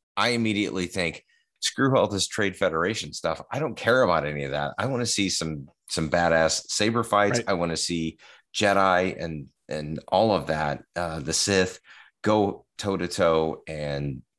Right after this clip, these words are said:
Speaker 1: you know, battle for, you know, the fate of everybody."
Speaker 2: So, so I, I, I have to, I have to take a detour here real quick, right? So we, you,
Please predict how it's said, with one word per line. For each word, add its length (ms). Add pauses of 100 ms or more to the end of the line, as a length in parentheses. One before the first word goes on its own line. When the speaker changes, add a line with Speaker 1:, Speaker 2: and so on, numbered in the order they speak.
Speaker 1:
you 140
know, 300
battle 420
for, 540 (240)
you 80
know, 100
the 140
fate 280
of 300
everybody." 540 (580)
Speaker 2:
So, 480
so 480
I, 120
I, 300
I 60
have 280
to, 180 (140)
I 40
have 160
to 80
take 200
a 40
detour 580
here 200
real 220
quick, 380 (180)
right? 280
So 140
we, 160
you, 300